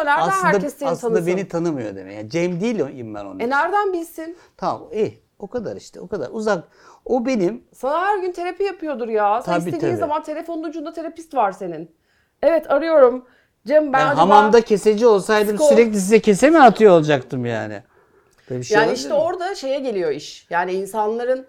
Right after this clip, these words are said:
Speaker 1: düşündüğüyle, e, bizim olduğumuz arasındaki fark birazcık o. Yani dedin ya hani "Ben benim, biz, ben ben olduğum için
Speaker 2: Şimdi
Speaker 1: bu
Speaker 2: o zaman
Speaker 1: diyaloğun
Speaker 2: dönelim bakalım.
Speaker 1: içindeyim."
Speaker 2: Biz bu dönemde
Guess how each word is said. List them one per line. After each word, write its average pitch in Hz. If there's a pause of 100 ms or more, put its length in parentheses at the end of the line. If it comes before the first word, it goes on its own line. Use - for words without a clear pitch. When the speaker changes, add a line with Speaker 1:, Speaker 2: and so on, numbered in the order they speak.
(380)
Speaker 1:
düşündüğüyle, 240 (120)
e, 196
bizim 214
olduğumuz 240
arasındaki 214
fark 190
birazcık 147
o. 139
Yani 165 (400)
dedin 339
ya 285
hani 214
"Ben 294
benim, 415 (600)
biz, 285 (600)
ben 320
ben 381
olduğum 302
için 233
Speaker 2:
Şimdi 254
Speaker 1:
bu 220
Speaker 2:
o 220
zaman 226
Speaker 1:
diyaloğun 214
Speaker 2:
dönelim 233
bakalım. 208
Speaker 1:
içindeyim." 170
Speaker 2:
Biz 220
bu 233
dönemde 165